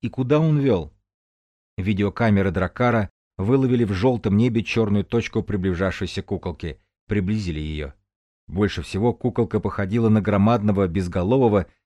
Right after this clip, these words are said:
и безногого птеродактиля с перепончатыми крыльями. Размах крыльев составлял семьсот метров, но страху этой гипертрофированной птицы не нагоняла.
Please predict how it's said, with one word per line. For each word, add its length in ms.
и 100
безногого 720
птеродактиля 880
с 100
перепончатыми 760
крыльями. 540
Размах 500
крыльев 400
составлял 500
семьсот 460
метров, 380
но 120
страху 500
этой 300
гипертрофированной 920
птицы 400
не 140
нагоняла. 580